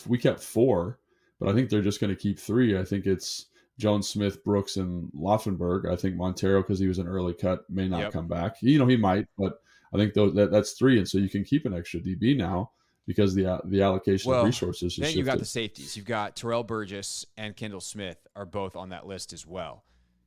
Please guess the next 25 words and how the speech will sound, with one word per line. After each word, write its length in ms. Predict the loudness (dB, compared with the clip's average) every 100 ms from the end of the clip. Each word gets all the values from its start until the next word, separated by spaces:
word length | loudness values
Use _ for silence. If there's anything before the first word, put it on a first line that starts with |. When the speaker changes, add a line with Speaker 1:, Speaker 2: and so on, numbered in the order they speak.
| _ _ _ _
Speaker 2:
So 300 | -4 -2 -2
of 180 | 2 2
Speaker 1:
Yeah. 80 |
Speaker 2:
the 80 | 2
five, 380 | 0 -6 -6 -6
like, 200 | -6 -6 -4
I 160 | -4
feel 200 | -4 -4
like 180 | -4 -4
of 220 | -6 -6
those 260 | -6 -6 -8
five, 460 | -8 -2 -2 -4 -10
you 140 | -18
keep 300 | -16 -16 -16
four. 460 | -20 _ -16 -16 -16
And 100 | -16
the 80 |
question 360 | -12 -10 -10 -14
is, 120 | -16
which 240 | -16 -16 -16
four 360 | -16 -14 -14
do 100 | -14
you 160 | -18 -20
keep? 340 | -20 -20 -20 _ _ _ _ _ -16 -16 _ _ _ _ _ _ _ _ _ 0
Speaker 1:
Yeah. 300 | 4 4 2